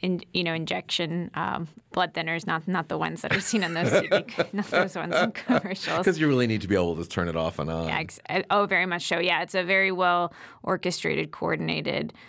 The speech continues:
Speaker 1: um, process by the time of delivery, but one I think that, um, obstetricians and
Speaker 2: They're pretty good at it,
Speaker 1: anesthesiologists are
Speaker 2: right?
Speaker 1: very good at it. Yep. So
Speaker 2: Yeah.
Speaker 1: I think, I think it's, it's something that's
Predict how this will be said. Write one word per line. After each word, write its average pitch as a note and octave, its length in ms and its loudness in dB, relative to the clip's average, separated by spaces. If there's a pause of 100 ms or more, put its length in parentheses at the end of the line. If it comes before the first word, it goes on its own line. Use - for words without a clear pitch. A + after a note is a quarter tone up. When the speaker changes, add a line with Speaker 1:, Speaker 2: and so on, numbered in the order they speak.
(300)
Speaker 1:
um, - 580 -6 (440)
process - 460 -4
by D#3 160 -4
the D#3 360 -4
time D#3 300 -4
of D#3 120 -8
delivery, E3+ 380 2
but A#3 180 4
one B3 180 4
I B3 100 4
think A3 240 -2
that, F3 260 0
um, F#3 400 -2 (160)
obstetricians F#3 720 -2
and E3+ 100 -2
Speaker 2:
They're E3+ 160 2
pretty D#3+ 220 2
good B2 140 6
at F3 140 2
it, E2+ 60 -2
Speaker 1:
anesthesiologists F#2 160 0
are G#2+ 60 4
Speaker 2:
right? B2+ 60 2
Speaker 1:
very E3+ 280 0
good C3 180 -6
at G#2+ 200 -4
it. - 120 -12
Yep. - 180 0 (120)
So - 140 0
Speaker 2:
Yeah. F#3 100 4
Speaker 1:
I F#3 40 0
think, F3+ 300 -4
I F3+ 60 -2
think F3 260 -2
it's, - 540 -4
it's - 160 -6
something E3 420 -4
that's - 480 -6